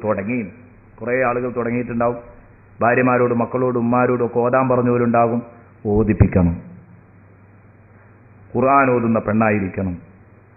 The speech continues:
നാണം മറക്കുന്ന പെണ്ണായിരിക്കണം, ഭർത്താവിനെ അനുസരിക്കുന്ന പെണ്ണായിരിക്കണം. നമ്മുടെയൊക്കെ സഹോദരിമാരെ അല്ലാഹു തആല നന്നാക്കി തരട്ടെ. ഭർത്താവിനെ അനുസരിക്കുന്ന പെണ്ണിന് ഒരു നഷ്ടവുമില്ല. റസൂലുള്ള പറഞ്ഞു, അവൾക്ക് വേണ്ടി ഭൂമി ലോകത്തുള്ളതൊക്കെ ഇസ്തിഗ്ഫാർ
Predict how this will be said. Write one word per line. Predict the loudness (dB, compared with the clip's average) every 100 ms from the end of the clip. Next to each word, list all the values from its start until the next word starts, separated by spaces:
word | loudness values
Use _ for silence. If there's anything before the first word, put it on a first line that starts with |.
| -14 -4
നാണം | 0 0 0
മറക്കുന്ന | 0 -2 -2 -2
പെണ്ണായിരിക്കണം, | 0 0 0 0 -2 -4 -6 -8 -16 -20 -20 -20 -8 -2
ഭർത്താവിനെ | 0 4 4 4
അനുസരിക്കുന്ന | 2 2 2 4 4
പെണ്ണായിരിക്കണം. | 6 6 6 4 2 0 -2 -4 -10 -20 -4
നമ്മുടെയൊക്കെ | -2 2 2 0 -4 -6
സഹോദരിമാരെ | 0 2 2 2 2 0 0
അല്ലാഹു | 0 0 0
തആല | -2 0
നന്നാക്കി | 2 2 0 -2
തരട്ടെ. | -6 -8 -10 -14 -16 -14 -14 -12 -14 -14 -16 -6
ഭർത്താവിനെ | -2 0 2 2 0
അനുസരിക്കുന്ന | -2 -4 -6 -2 -2
പെണ്ണിന് | -2 -2 0
ഒരു | 0 0
നഷ്ടവുമില്ല. | -2 -6 -4 0 0 0 -6 -10 -20 -20 -20 -10
റസൂലുള്ള | -8 -4 -2 0 2
പറഞ്ഞു, | 0 0
അവൾക്ക് | 0 -2 -4 -2
വേണ്ടി | 0 0 0 0 -2 -4 -16 -6
ഭൂമി | 0 2 4
ലോകത്തുള്ളതൊക്കെ | 4 2 0 -2 -4 -4 -6
ഇസ്തിഗ്ഫാർ | -2 -2 -2 -4